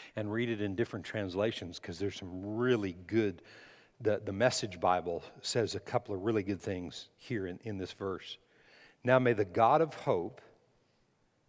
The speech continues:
fill you with all joy and peace in believing, that you may abound in hope by the power of the Holy Spirit." By the power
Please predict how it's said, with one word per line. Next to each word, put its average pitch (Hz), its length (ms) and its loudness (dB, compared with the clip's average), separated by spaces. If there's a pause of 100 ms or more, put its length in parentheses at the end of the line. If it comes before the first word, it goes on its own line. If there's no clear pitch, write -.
(500)
fill 160 420 4
you 85 320 -8 (500)
with 110 160 -4
all 113 200 6
joy 135 440 2
and 139 140 -4
peace 101 380 -6
in 95 120 -4
believing, 92 520 -6 (760)
that - 140 -10
you 131 60 0
may 117 140 4
abound 147 540 8
in 160 80 0
hope 104 440 0 (840)
by 101 100 0
the 92 100 -4
power 92 580 0 (800)
of 98 120 -4
the 92 60 -8
Holy 95 220 -2
Spirit." 98 480 -14 (1400)
By 104 100 -2
the 95 100 -6
power 135 600 0